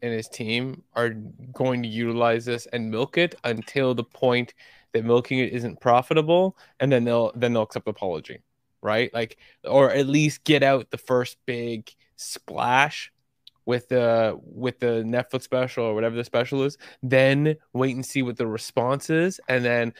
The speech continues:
decide to accept the apology, like, when it works business-wise. To me, that just feels like a,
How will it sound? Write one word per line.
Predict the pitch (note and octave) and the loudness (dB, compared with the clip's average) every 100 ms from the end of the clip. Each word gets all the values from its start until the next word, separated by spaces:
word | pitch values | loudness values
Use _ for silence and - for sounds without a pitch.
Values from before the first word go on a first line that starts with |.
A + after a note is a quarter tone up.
| - - | -18 -10
decide | B2 C#3 B2+ B2+ | -2 2 4 4
to | B2 | 0
accept | A#2 - A#2+ | -2 -4 -4
the | A#2+ | -4
apology, | A2 A#2+ A#2 A2 A2+ | -2 0 -2 -4 -6
like, | G2+ F#2+ - _ _ - | -6 -8 -14 _ _ -10
when | B2 C3+ C3+ | -2 0 0
it | A#2 | -2
works | A2 A2+ A2 - - | -4 -4 -4 -12 -8
business-wise. | A#2 G2 F#2+ - - C#2 C#2 - - _ _ - _ _ _ C#3 | -8 -6 -10 -12 -12 -10 -10 -12 -18 _ _ -20 _ _ _ -2
To | D#3 | 2
me, | E3+ F3+ | 4 4
that | C#3+ | 2
just | C3 - | 0 -8
feels | C3 B2 A#2 A2 | -2 0 0 -4
like | G#2+ G2+ F2+ - _ _ _ _ _ _ - | -4 -4 -6 -12 _ _ _ _ _ _ -6
a, | C3 | -6